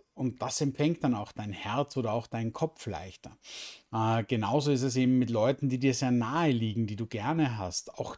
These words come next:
das empfängt dein Herz und dein Kopf leichter und kriegt leichter rein. Und wenn du dann nicht klar bei dir bist, klar in deiner Eigenverantwortung bist,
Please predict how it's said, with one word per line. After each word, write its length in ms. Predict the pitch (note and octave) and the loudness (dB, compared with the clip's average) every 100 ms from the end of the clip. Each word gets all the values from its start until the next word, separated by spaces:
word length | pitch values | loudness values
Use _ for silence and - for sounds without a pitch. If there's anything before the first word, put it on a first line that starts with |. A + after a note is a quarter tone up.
| - | -6
das 360 | - E3 - | -4 -2 -4
empfängt 580 | - B2 A#2 B2+ A#2 C#3 - - | -6 -6 -2 0 2 0 -4 -4
dein 180 | A#2 | -2
Herz 360 | A2+ A2 A2 - | 0 0 -2 0
und 140 | C3+ | 0
dein 160 | A#2+ A2+ | 0 -4
Kopf 420 | - C3+ - - - - | -2 -4 -6 -20 -20 -12
leichter 640 | G#2+ F#2+ D#3 - - B2+ - - - - | -8 -2 -2 -2 -2 -2 -4 -14 -12 -8
und 100 | A#2+ | -4
kriegt 320 | C3+ C#3 - | -2 -2 0
leichter 400 | A2 A#2 - B2 | 0 0 -2 -4
rein. 300 | B2 C#3 A2 - - | -2 -2 -4 -8 -6
Und 140 | B2+ A2+ | -2 2
wenn 120 | C3 | 4
du 80 | E3+ | 4
dann 200 | D3+ C#3+ | 4 4
nicht 180 | C3+ | 2
klar 340 | - B2 G#2+ - | -2 -6 -4 -2
bei 120 | D3 | -2
dir 260 | A#2 E3 - | 0 0 0
bist, 240 | A#2 - | -4 -8
klar 240 | - C#3 | -4 -2
in 100 | G3+ | 0
deiner 220 | D#3 D3 C3 | 2 2 2
Eigenverantwortung 800 | E3+ D#3+ - G#2+ G2+ G2+ - A2 | 2 0 0 -4 -6 -6 -4 -2
bist, 220 | D#3 - | -2 -6